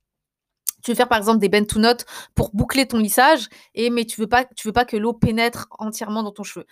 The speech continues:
Bon, c'est quand même bof parce que le but de mettre une mousse, c'est quand même de faire pénétrer l'hydratation dans ton cheveu. Donc non, je vais pas quand même te recommander les mousses, euh, siliconées, c'est un peu bof.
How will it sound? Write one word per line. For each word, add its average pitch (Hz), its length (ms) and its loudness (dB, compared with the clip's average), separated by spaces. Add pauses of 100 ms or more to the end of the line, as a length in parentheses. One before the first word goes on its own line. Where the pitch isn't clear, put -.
(200)
Bon, 175 140 -14
c'est - 180 -6
quand 262 140 2
même 262 180 4
bof 233 280 4
parce 208 140 -2
que - 80 -8
le 202 60 -6
but 214 160 -10
de 220 80 -4
mettre 214 240 -6
une 202 80 -4
mousse, 220 160 -4
c'est 208 80 -6
quand 196 120 -2
même 196 100 -2
de 175 40 -6
faire - 160 -4
pénétrer 185 500 -6
l'hydratation 180 680 -4
dans 185 160 -4
ton 180 120 -10
cheveu. - 220 -12 (300)
Donc 190 180 0
non, 180 140 0
je - 60 -8
vais 202 100 0
pas 214 80 4
quand 214 100 -2
même 190 160 2
te 185 80 -10
recommander 175 560 -4
les 165 160 -4
mousses, 170 380 -6
euh, 160 200 -4
siliconées, 170 520 -8
c'est - 140 -4
un 160 60 -2
peu 175 120 -2
bof. - 180 -6